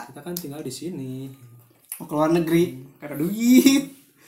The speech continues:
Speaker 1: Buat,
Speaker 2: Kalau biaya hidup luar
Speaker 1: buat
Speaker 2: negeri mahal.
Speaker 1: masyarakat, masyarakat sendiri ya, warga negara Indonesia ya,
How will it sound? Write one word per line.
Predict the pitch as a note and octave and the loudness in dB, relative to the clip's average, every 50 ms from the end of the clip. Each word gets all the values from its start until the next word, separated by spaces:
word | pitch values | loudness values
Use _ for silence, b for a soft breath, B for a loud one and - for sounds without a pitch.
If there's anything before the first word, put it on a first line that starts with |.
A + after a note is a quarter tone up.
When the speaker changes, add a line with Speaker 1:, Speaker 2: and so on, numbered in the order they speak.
| b b b b | b b b b
Speaker 1:
Buat, | b C3 C3+ | b -12 -8
Speaker 2:
Kalau | D#3 D#3+ D3+ D3 | -8 -6 -2 -2
biaya | D3 C#3+ D3 D3 | 0 0 0 0
hidup | D3 D3 D3 D#3 D#3+ | -2 -2 -4 -6 -8
luar | E3 E3+ D3+ C#3+ | -8 -10 -10 -8
Speaker 1:
buat | C3+ C#3 | -6 -6
Speaker 2:
negeri | C#3 C3+ D3 D3+ | -6 -4 -4 -4
mahal. | C#3 C#3 E3+ - | -4 -4 -4 -4
Speaker 1:
masyarakat, | G3+ - - E4+ D#4+ A3+ - - - - | -4 -4 -4 -4 -2 -2 -4 -4 -8 -10
masyarakat | - C3+ B2+ - C3+ C3 C3 B2+ C3 - C3 B2+ | -10 -12 -12 -12 -12 -12 -12 -12 -12 -14 -14 -14
sendiri | - - B2+ B2+ B2+ C3+ D3 D#3+ F3+ | -12 -12 -12 -10 -10 -10 -10 -10 -8
ya, | G3 F#3+ | -8 -10
warga | F3 D3+ C3 B2 A#2+ C3 B2+ | -10 -12 -12 -12 -14 -12 -12
negara | B2+ B2+ B2 B2+ B2+ B2 B2 A#2+ A#2+ | -12 -12 -12 -12 -12 -10 -10 -10 -12
Indonesia | A#2+ B2 A#2+ A#2 A2+ A#2 A2+ G#2+ - - E3 F3+ | -12 -12 -14 -14 -14 -16 -16 -14 -12 -12 -10 -10
ya, | E3+ D3+ C3+ B2 A#2 | -12 -12 -14 -14 -16